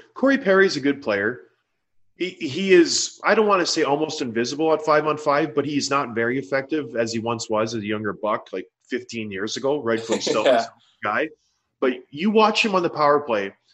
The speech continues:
Speaker 1: he is so smart with the puck and how he passes and how he just does these little dink and doinks. If a guy's pressuring him, he doesn't panic and rip it around the boards or just eat it like most guys do.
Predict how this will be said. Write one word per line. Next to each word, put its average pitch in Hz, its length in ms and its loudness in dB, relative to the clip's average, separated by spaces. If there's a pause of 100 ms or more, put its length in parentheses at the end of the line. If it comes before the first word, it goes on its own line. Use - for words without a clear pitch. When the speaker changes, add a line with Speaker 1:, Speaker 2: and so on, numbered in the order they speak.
(280)
Speaker 1:
he 160 160 0
is 151 160 2
so 190 220 2
smart 143 800 0
with 139 300 -2
the 123 80 -2
puck - 460 -2
and 107 120 -12
how 127 200 -4
he 127 80 -4
passes 123 640 -4
and 113 120 -8
how 127 160 -4
he 139 80 -2
just 131 200 -8
does 123 180 -2
these 117 160 -6
little 127 260 -4
dink 123 260 -6
and 113 120 -8
doinks. 110 600 -8 (520)
If 123 100 -10
a 123 60 -6
guy's 123 300 0
pressuring 127 460 -4
him, 117 120 -6
he 123 60 -6
doesn't 131 320 -2
panic 123 380 -6
and 110 120 -8
rip 120 160 -4
it 120 60 -4
around 120 220 0
the 117 60 -4
boards 113 480 2
or 113 80 -2
just 117 280 -6
eat 131 200 -2
it 135 80 0
like 117 220 -4
most 123 300 -6
guys 113 320 0
do. 120 380 -2